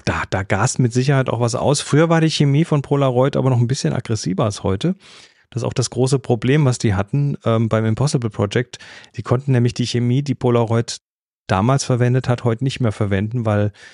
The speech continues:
A war das highly custom Chemie, also konnte man sich nicht einfach im Laden kaufen und B waren da Bestandteile drin, die einfach nicht mehr zulässig waren.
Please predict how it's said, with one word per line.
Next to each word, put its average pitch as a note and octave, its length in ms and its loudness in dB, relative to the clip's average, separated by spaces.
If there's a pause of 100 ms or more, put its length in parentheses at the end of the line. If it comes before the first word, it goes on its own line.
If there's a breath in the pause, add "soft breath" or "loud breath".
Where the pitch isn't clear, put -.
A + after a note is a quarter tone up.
(340 loud breath)
A A#2 180 4
war B2 140 4
das - 380 -2
highly C#3 320 2
custom C3 480 0
Chemie, G#2+ 360 2
also A2 180 0
konnte C3 180 -4
man G#2+ 100 0
sich G#2 140 -4
nicht G2+ 160 -4
einfach G#2 260 -2
im G#2 140 0
Laden A2+ 340 2
kaufen F#2 380 -4
und G#2 140 -2
B A2+ 180 2
waren A#2 160 2
da G#2+ 80 2
Bestandteile A2+ 560 0
drin, A#2 220 0
die A2 80 -2
einfach - 180 -2
nicht G#2 160 -2
mehr F#2 100 -4
zulässig - 560 -4
waren. F#2+ 240 -6